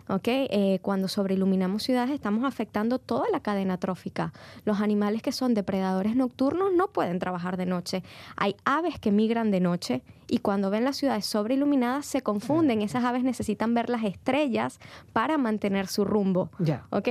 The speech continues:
Speaker 1: No solo nosotros miramos las estrellas, los elefantes, las aves también ven las estrellas.
Speaker 2: Ya.
Speaker 1: Entonces tenemos que ser más conscientes de cómo nuestro exceso de iluminación está perjudicando otras especies animales.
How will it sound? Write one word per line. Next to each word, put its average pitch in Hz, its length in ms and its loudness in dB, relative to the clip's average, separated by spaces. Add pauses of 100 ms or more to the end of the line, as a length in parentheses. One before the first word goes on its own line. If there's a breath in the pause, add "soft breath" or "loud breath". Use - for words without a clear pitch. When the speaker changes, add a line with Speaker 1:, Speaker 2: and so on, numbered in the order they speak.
Speaker 1:
No 208 120 2
solo 254 300 2
nosotros 202 400 0
miramos 185 360 2
las 190 120 0
estrellas, 180 520 0
los 180 120 0
elefantes, 190 680 0
las 185 160 -2
aves 226 260 0
también 175 320 0
ven 175 140 0
las 175 100 0
estrellas. 165 460 0
Speaker 2:
Ya. 127 80 -8 (240 loud breath)
Speaker 1:
Entonces 208 320 0
tenemos 208 240 0
que 240 80 2
ser 226 160 -2
más 240 160 0
conscientes 247 400 -2
de 240 60 -4
cómo 208 260 0
nuestro 226 560 -2
exceso 226 400 -4
de 202 80 0
iluminación 220 500 -2
está 202 160 -4
perjudicando 208 640 -4 (380 loud breath)
otras 226 340 0
especies 170 600 -6 (300 loud breath)
animales. 170 460 0